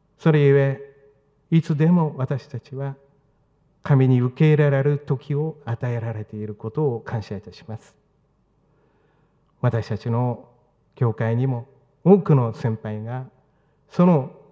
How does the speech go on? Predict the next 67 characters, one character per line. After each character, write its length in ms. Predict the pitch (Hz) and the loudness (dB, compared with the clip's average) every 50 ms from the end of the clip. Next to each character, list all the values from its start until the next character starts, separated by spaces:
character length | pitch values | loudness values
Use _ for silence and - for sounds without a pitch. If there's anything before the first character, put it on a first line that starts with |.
| _ _ | _ _
キ 140 | - - 143 | -2 2 2
リ 80 | 135 131 | 2 2
ス 80 | - | 2
ト 100 | - 139 | 0 0
の 120 | 123 120 117 | 2 2 2
招 280 | 117 113 117 123 123 | 0 0 0 -2 -4
き 60 | - 131 | -4 -6
に 100 | 123 113 | -6 -6
従 240 | - - 127 135 147 | -8 -8 -6 -6 -6
っ 40 | 151 | -6
て 420 | - _ _ _ _ - 131 120 - _ _ - - _ _ _ _ _ _ _ _ | -8 _ _ _ _ -16 -16 -16 -18 _ _ -20 -20 _ _ _ _ _ _ _ _
歩 220 | 127 131 127 120 | 2 4 4 4
ん 60 | 120 | 4
で 100 | 107 117 | 2 0
こ 140 | 107 - 127 | -4 -2 -2
ら 120 | 131 131 127 | -2 -2 -2
れ 140 | 123 120 | -2 -4
た 140 | - 127 113 | -6 -8 -10
こ 180 | - - 117 117 | -12 -14 -16 -10
と 120 | - 165 | -6 -4
を 220 | 160 147 131 123 - - - _ - | -4 -4 -4 -6 -10 -16 -12 _ -4
思 180 | 120 107 104 | -4 -2 -2
い 80 | 104 101 | -2 -4
ま 120 | 104 104 | -6 -8
す。 160 | - - _ _ _ _ _ _ _ _ _ _ _ _ _ _ _ _ _ _ _ | -12 -16 _ _ _ _ _ _ _ _ _ _ _ _ _ _ _ _ _ _ _
そ 100 | - - 175 | 4 6 6
の 100 | 185 180 | 6 6
こ 80 | 190 | 6
と 100 | 180 180 | 4 4
が 80 | 151 156 | 4 4
あ 40 | 180 | 2
っ 60 | 190 | 2
て 180 | - - - 151 | 0 -2 -2 -2
今 240 | - - 156 151 143 | 0 2 4 4 4
日 220 | 127 117 - - | 2 2 0 -2
の 120 | 131 127 123 | -2 0 0
私 280 | 120 113 135 123 - - | -2 -2 -4 -6 -6 -8
た 120 | - 113 | -10 -10
ち 140 | - - 113 | -10 -10 -10
が 260 | 120 123 127 127 131 - _ _ _ _ _ | -10 -8 -10 -10 -12 -14 _ _ _ _ _
い 80 | - 127 | -4 -2
る 100 | 120 113 | -2 -2
こ 160 | - - 113 | -2 -4 -6
と 140 | 110 - 139 | -4 -2 -2
を 320 | 135 127 113 104 - - - | -2 -2 -2 -6 -8 -10 -6
思 200 | 123 120 107 104 | -4 -2 -2 -2
い 80 | 104 98 | -4 -4
ま 180 | 95 98 104 | -6 -8 -10
す。 160 | 101 - - _ _ _ _ | -12 -16 -20 _ _ _ _
感 200 | - 123 107 107 | -4 -4 -4 -4
謝 160 | - - 107 | -6 -8 -10
を 40 | 104 | -10
い 40 | 101 | -10
た 100 | - 104 | -10 -14
し 140 | - - | -14 -16
ま 140 | 101 104 117 | -16 -16 -16
す。 180 | - _ _ _ _ _ _ _ _ _ _ _ _ _ _ _ _ _ _ _ _ _ _ _ _ - | -18 _ _ _ _ _ _ _ _ _ _ _ _ _ _ _ _ _ _ _ _ _ _ _ _ -4
ど 100 | 127 120 | -4 -2
う 40 | 104 | -2
か 120 | 117 107 | -4 -6
主 180 | - - - 120 | -8 -8 -10 -10
よ、 160 | 113 104 107 _ _ _ _ _ _ _ _ _ _ _ _ _ _ _ _ _ _ - | -10 -10 -12 _ _ _ _ _ _ _ _ _ _ _ _ _ _ _ _ _ _ -4
こ 100 | - 127 | -2 -2
れ 80 | 113 | -2
か 100 | - 123 | -2 -2
ら 120 | 113 117 117 | -2 -2 0
も 280 | 120 123 127 123 - | -2 -2 -4 -6 -8